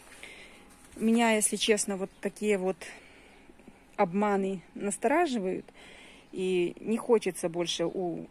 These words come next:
этих магазинах покупать ничего. Хочется найти нормального, толкового, ну,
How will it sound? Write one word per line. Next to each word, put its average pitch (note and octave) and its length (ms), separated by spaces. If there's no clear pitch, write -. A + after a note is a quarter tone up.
этих F3+ 380
магазинах F3+ 600
покупать - 600
ничего. F3+ 600
Хочется G#3 460
найти G3 380
нормального, F#3 560
толкового, E3+ 580
ну, F3+ 320